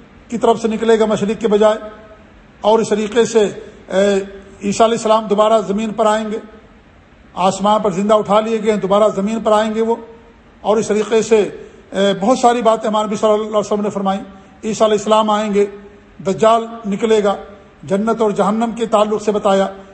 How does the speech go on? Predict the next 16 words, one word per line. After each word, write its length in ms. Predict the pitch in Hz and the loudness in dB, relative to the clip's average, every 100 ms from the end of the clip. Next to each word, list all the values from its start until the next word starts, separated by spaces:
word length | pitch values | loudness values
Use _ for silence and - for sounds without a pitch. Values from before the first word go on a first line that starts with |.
| - | -8
پلسرات 500 | 196 196 214 220 233 | -4 0 2 2 2
کے 80 | - | -4
تعلق 380 | - 214 220 208 | 2 2 2 -2
سے 80 | 220 | -2
بتایا، 360 | 202 196 196 196 - - - - | 2 4 2 0 -8 -20 -20 -10
بہت 280 | 220 262 - | -2 0 2
ساری 180 | 226 220 | 2 0
نشانیاں 360 | 202 202 220 | -2 -2 0
ہمارے 260 | 196 208 202 | 0 0 0
نبی 120 | 202 | -2
نے 60 | 202 | -4
بتائیں، 300 | 196 185 196 - - - _ - | -6 -8 -10 -16 -20 -20 _ -6
اور 140 | 208 | -2
اس 100 | 220 | -2
طریقے 340 | 208 214 233 220 | -2 -2 0 0
سے 260 | 220 190 | 0 -2